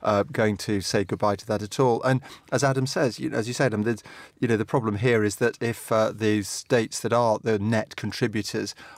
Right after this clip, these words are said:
are, do end up trying to contr-, being asked to contribute more, then that is gonna have a real difficult effect on their domestic, uh, politics. You think of the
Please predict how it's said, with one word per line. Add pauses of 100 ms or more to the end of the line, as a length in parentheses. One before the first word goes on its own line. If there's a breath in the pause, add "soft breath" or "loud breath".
(180 loud breath)
are, (400 soft breath)
do
end
up
trying
to
contr-,
being
asked
to
contribute
more,
then
that
is
gonna
have
a
real (460 loud breath)
difficult
effect
on
their
domestic,
uh,
politics.
You
think
of
the